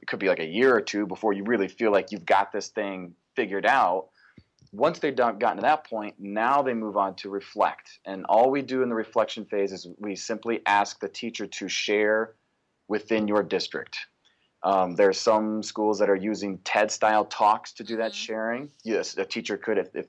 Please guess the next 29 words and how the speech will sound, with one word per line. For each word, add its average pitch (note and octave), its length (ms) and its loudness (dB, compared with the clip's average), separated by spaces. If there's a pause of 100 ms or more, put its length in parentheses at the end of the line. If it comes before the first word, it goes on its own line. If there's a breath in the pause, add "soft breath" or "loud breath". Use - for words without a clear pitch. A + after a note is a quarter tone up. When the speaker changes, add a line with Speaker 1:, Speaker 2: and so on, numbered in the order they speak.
(160)
Speaker 1:
if - 200 -6
talking A2 340 0
in G2 80 -6
front G#2+ 140 -4
of F#2+ 80 -8
your G#2 80 -4
peers G#2 340 -4
is F#2 80 -10
a F#2 40 -8
little F#2+ 200 -2
scary, G2+ 480 0
which G2 160 -4
I F#2 80 0
understand, F#2 540 -4 (300 loud breath)
they G#2 100 2
could A2 120 -2
create F#2+ 240 4
a F2+ 60 2
video G#2+ 480 4
and F2+ 160 -2
share G2+ 320 2
it - 60 2
amongst G2+ 260 -4
the - 60 -8
staff G2 360 0
through, G2+ 140 -6
like, F#2 220 0
a F2+ 60 -6
staff F2 300 -2